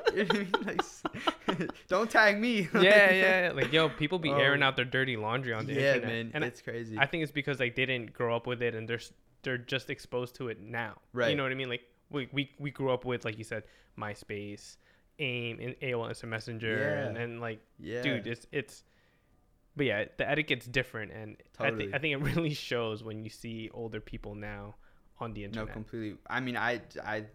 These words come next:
Speaker 1: think we were so lucky to kind of have that, there, those experiences, I guess,
Speaker 2: Yeah.
Speaker 1: y-, like, a-, as young as we were. Um, even, like, I remember, like, my first, like, quote unquote social network was, like, Club Penguin. That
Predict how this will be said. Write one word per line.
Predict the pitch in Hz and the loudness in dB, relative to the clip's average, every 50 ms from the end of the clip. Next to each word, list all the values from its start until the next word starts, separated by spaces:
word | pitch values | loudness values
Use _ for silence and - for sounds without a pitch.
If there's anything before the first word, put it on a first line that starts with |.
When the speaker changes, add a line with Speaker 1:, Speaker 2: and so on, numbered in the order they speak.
| - - - | -18 -14 -12
Speaker 1:
think | 120 110 110 | -10 -10 -8
we | 107 | -8
were | 104 104 | -10 -10
so | - - 113 107 | -8 -8 -6 -6
lucky | 104 104 104 101 - 98 | -6 -6 -8 -8 -10 -12
to | 98 | -12
kind | 95 - 104 98 95 | -12 -10 -10 -10 -8
of | 90 - | -8 -8
have | - 104 104 104 110 | -6 -4 -4 -2 0
that, | 110 113 110 - - - - | 0 0 0 0 -2 -4 -4
there, | - 110 113 110 | -4 -4 -4 -4
those | 98 - - 117 113 107 | -4 -4 -4 -4 -4 -4
experiences, | 113 107 - - 110 107 113 113 120 - | -6 -8 -8 -8 -8 -6 -6 -6 -4 -4
I | 123 117 | -4 -2
guess, | 117 117 104 104 95 | -2 -2 -2 -2 -2
Speaker 2:
Yeah. | 107 104 | -4 -4
Speaker 1:
y-, | - - | -4 -4
like, | 107 101 95 - | -6 -6 -6 -6
a-, | 107 98 110 107 - 95 | -6 -4 -4 -4 -4 -4
as | 110 104 104 | -4 -4 -4
young | 104 104 107 107 | -6 -6 -6 -6
as | 104 101 | -8 -8
we | 104 98 | -8 -4
were. | 101 107 104 98 95 - - - - - - - | -2 -2 -2 -2 -4 -8 -12 -16 -18 -18 -12 -8
Um, | - 104 101 98 98 90 - - | -6 -6 -6 -6 -6 -8 -10 -8
even, | - 131 131 143 143 | -8 -6 -6 -4 -2
like, | 135 123 117 113 110 - | 0 0 0 0 0 -2
I | 117 | -4
remember, | 120 123 120 120 120 120 | -4 -2 -2 -2 -2 -2
like, | 113 110 110 | -2 -2 -2
my | 113 104 | -4 -6
first, | 110 - - 120 113 - - | -4 -4 -4 -4 -4 -4 -6
like, | 107 104 - - | -8 -10 -10 -8
quote | - 117 110 110 | -6 -4 -4 -4
unquote | 104 101 - - 113 90 - | -6 -6 -8 -8 -8 -8 -8
social | - 107 101 - - 110 | -8 -10 -8 -6 -6 -6
network | 101 104 101 101 101 104 98 98 - 101 | -6 -4 -4 -4 -4 -4 -4 -4 -6 -8
was, | 104 90 | -8 -8
like, | 92 92 95 - | -6 -8 -8 -6
Club | - - 107 98 - - | -4 -4 -4 -4 -4 -6
Penguin. | 113 95 95 101 92 87 90 90 - - - - - - - | -8 -8 -8 -8 -8 -10 -10 -10 -12 -14 -18 -20 -20 -12 -4
That | - 117 117 117 127 | 0 0 2 2 0